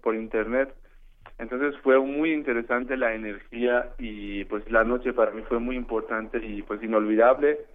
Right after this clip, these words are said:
y es justo la noche que nace Tarde y Lejos. Tengo, este, muy, muy buenos recuerdos de ese día y, pues,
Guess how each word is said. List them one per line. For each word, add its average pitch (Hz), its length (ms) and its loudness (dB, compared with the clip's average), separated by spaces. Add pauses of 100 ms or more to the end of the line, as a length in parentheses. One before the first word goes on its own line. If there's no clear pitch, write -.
(460)
y 123 100 4
es 123 120 4
justo 123 240 0
la 110 140 6
noche 110 460 -2
que 101 400 -2
nace 104 500 -2
Tarde 107 400 2
y 113 100 0
Lejos. 120 440 -2 (1120)
Tengo, 123 1000 2 (360)
este, 104 320 -10
muy, 120 440 -4
muy 127 580 -4 (720)
buenos 113 360 0
recuerdos 120 640 2
de 110 160 0
ese 113 240 -2
día 131 440 4 (120)
y, 104 440 -6
pues, 110 240 -2